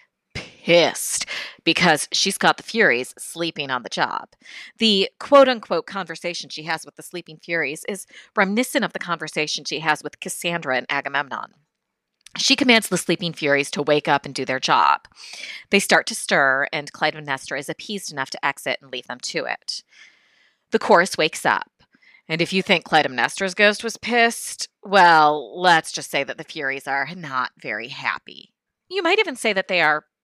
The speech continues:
furious. And yes, they have technically been on stage this whole time, but we'll call this part the Parados because it really is their entrance song, given that they've been asleep. Anyway,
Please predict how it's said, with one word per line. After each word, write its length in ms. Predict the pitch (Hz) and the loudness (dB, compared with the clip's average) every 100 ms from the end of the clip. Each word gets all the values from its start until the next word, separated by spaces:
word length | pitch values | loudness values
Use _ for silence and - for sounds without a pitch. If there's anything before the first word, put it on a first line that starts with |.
| _ _ | _ _
furious. 840 | - 415 214 98 - - - - _ _ - - | -8 -4 -4 -4 -12 -14 -20 -20 _ _ -16 -10
And 140 | - 196 | -6 0
yes, 440 | 220 151 143 - - - | 6 6 4 -4 -16 -2
they 120 | 214 240 | 0 4
have 220 | 320 320 | 2 2
technically 480 | - 294 277 240 185 | -2 -4 -4 -8 -4
been 220 | 185 170 | -4 -2
on 160 | 160 | -4
stage 380 | 151 - 160 - | -6 -4 -4 -4
this 140 | - - | -12 -8
whole 140 | 226 | -10
time, 360 | - 240 226 220 | -6 -4 -4 -2
but 160 | 214 | -4
we'll 140 | 262 277 | -2 -4
call 260 | - 285 | 0 2
this 180 | 269 - | 2 -4
part 240 | - 165 | -10 -12
the 60 | - | -12
Parados 540 | - 214 180 113 - | -2 0 2 -2 -8
because 260 | - 190 196 | -12 -10 -8
it 120 | 208 | -8
really 240 | 214 196 170 | -8 -6 -6
is 80 | |
their 200 | - 151 | -6 -4
entrance 340 | 165 165 147 - | -4 -6 -14 -8
song, 300 | 143 123 117 | -4 -4 -4
given 200 | 175 143 | -6 -6
that 120 | 135 | -8
they've 140 | 117 - | -8 -6
been 120 | 113 | -8
asleep. 480 | 120 - 147 78 _ _ _ _ _ - - _ - | -8 -6 -8 -8 _ _ _ _ _ -20 -20 _ -2
Anyway, 440 | 285 262 123 - | 0 0 0 -2